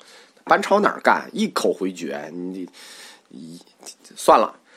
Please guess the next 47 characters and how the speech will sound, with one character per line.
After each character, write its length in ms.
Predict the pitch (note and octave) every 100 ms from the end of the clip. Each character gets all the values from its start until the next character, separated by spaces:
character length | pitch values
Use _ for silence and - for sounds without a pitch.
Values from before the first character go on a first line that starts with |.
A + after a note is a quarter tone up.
| - _
结 160 | - D3+
果 180 | C#3
呢， 320 | B2+ C3+ C3 - _ _ _
贵 140 | G3
霜 240 | D#3 E3 D#3+
就 60 |
上 160 | D#3 D#3
来 100 | C#3
挑， 220 | - D#3 -
挑， 300 | - - - _
挑 160 | - A#2
事 100 | D#3
儿， 160 | - - _ - - - _ -
七 420 | - - B3+ C#4+
万 240 | C4 D3
人 220 | A2+ G#2+
跟 180 | G#2+ A2+
班 160 | A2+ A2+
超 240 | G#2+ G#2
打， 300 | G2 D2 -
班 200 | - D#3+
超 200 | E3 D3+
没 220 | D#3 A2 B2
带 220 | C#3 G#2+
几 180 | F2 D#2
个 80 |
人， 240 | D2 B1+ - _ _
结 120 | -
果 80 | F3
竟 120 | F#3
然 100 | F3+
被 100 | F3+
打 140 | - -
败 240 | F3+ F3+
了， 720 | - _ _ _ _ _ _
所 140 | G2+ C#3
以 40 |
后 100 | C#3+
来 100 | C3
就 80 | C3+
不 80 | C3
提 180 | - A2
这 120 | B2+
个 40 |
事 120 | A2
儿 60 | G2
了。 100 | -